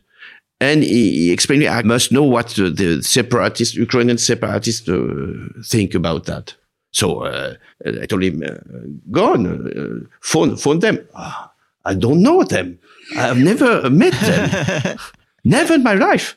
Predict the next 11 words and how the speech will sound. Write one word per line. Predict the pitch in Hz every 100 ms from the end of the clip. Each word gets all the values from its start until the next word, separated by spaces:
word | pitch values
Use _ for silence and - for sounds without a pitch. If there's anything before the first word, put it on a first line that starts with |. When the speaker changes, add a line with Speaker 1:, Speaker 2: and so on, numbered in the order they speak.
| _ - _ _
Speaker 1:
So, | - 131 110 85
uh, | 92 - - - - -
he, | - 113 113 110
he |
sent, | - - 160 -
uh, | 85 87 82
an | 78 85
advisor | 90 107 156 120 92
to, | - 82
to, | - 87
to, | 78 90